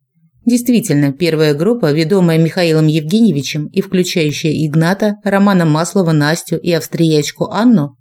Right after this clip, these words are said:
имеющую опыт нахождения в экстремальных ситуациях, отправилась прочесывать лес.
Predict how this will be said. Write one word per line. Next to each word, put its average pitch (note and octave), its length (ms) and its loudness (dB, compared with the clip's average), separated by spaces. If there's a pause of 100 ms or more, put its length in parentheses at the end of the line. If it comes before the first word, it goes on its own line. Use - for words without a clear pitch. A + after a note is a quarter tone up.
(220)
имеющую D#3+ 560 0
опыт D#3+ 300 -2
нахождения D#3 600 0
в D3 80 0
экстремальных D#3 580 0
ситуациях, F3+ 640 -4 (240)
отправилась A#3 600 0
прочесывать E3+ 640 -2
лес. C#3+ 260 -2